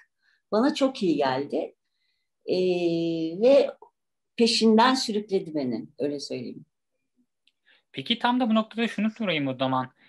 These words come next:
Speaker 2: Bu akademide geçen yıllar, hocalarının da ili-, ilişkileriniz, onun ardından Fransa'da geçen yıllar, işte ziyaret ettiğiniz müzeler, e, Fransa'daki kültürel ortam. Peki bunlar seni resim konusunda nasıl, e, yüreklendirdi veya etkiledi?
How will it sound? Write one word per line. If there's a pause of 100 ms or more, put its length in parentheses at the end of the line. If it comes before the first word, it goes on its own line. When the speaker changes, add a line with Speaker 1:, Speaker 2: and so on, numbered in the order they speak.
(340)
Speaker 2:
Bu
akademide
geçen
yıllar,
hocalarının
da
ili-,
ilişkileriniz, (340)
onun
ardından (120)
Fransa'da
geçen
yıllar,
işte
ziyaret
ettiğiniz
müzeler, (240)
e,
Fransa'daki
kültürel
ortam. (260)
Peki
bunlar
seni
resim
konusunda
nasıl,
e,
yüreklendirdi
veya
etkiledi?